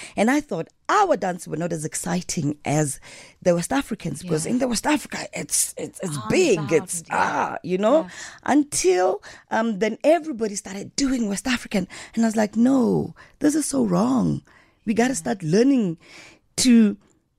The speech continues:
Speaker 1: introduce our own dances." And now our dances, I see a similar pattern with the West
Speaker 2: Right.
Speaker 1: African. They're big,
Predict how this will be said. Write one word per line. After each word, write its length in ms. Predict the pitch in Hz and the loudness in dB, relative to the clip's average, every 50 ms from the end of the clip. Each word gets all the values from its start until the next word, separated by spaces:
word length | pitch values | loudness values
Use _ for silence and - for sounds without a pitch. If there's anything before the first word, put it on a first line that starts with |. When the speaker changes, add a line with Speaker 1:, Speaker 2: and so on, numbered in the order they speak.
| _ - | _ 4
Speaker 1:
introduce 520 | - 302 311 285 - 277 233 180 240 254 226 | 6 6 6 6 4 -2 -2 0 0 2 2
our 220 | 240 233 226 - - | 2 2 2 0 0
own 240 | - 240 254 254 233 | 2 4 4 4 4
dances." 680 | - 202 240 285 294 - - 208 147 127 - - - - _ - | 4 2 2 2 2 0 0 -4 -6 -6 -8 -12 -18 -18 _ 0
And 320 | 190 208 208 208 214 208 220 | 0 2 2 2 2 2 2
now 420 | 254 311 339 294 196 151 135 - - | 2 2 2 2 2 2 0 0 -2
our 220 | 190 277 339 339 | -2 -2 -2 -2
dances, 600 | 247 233 208 208 208 196 - - - 131 143 - - _ _ _ _ _ - | -4 -4 -4 -4 -4 -6 -8 -8 -10 -10 -10 -12 -16 _ _ _ _ _ 0
I 100 | 196 196 | 0 0
see 500 | - - - - - 240 247 247 233 - - | 0 0 -4 -6 -4 -2 -2 0 0 0 -2
a 80 | 196 | -4
similar 500 | - - - - 254 240 233 214 202 185 | -4 -4 -2 0 2 4 4 4 2 2
pattern 420 | - - 202 185 - - 175 156 165 | 0 -2 -4 -6 -6 -4 -2 0 0
with 140 | 160 160 160 | 0 2 0
the 80 | 151 | 0
West 160 | 151 - 160 | 0 0 0
Speaker 2:
Right. 80 | 156 302 | 2 0
Speaker 1:
African. 400 | 339 - 302 - - 160 143 - - - - _ | 0 0 -2 -4 -4 -4 -6 -6 -10 -20 -20 _
They're 200 | - 165 185 180 | -4 0 0 0
big, 680 | 165 147 139 131 139 214 202 170 143 123 - 143 139 | 0 -2 -2 0 2 4 4 2 0 -2 -12 -18 -18